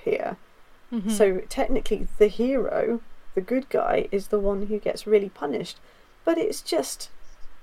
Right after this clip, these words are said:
Speaker 1: it, he just basically gets twisted and turned into this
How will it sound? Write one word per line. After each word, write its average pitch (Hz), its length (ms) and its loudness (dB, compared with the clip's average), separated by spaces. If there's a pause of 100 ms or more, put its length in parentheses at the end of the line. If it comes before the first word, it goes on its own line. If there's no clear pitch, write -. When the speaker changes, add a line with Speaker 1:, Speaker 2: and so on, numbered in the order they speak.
(280)
Speaker 1:
it, 262 180 0
he - 220 -6
just - 300 -2
basically 254 420 0
gets - 400 2 (340)
twisted 247 540 2
and 214 200 -2
turned 214 360 0
into 208 260 -2
this 208 180 6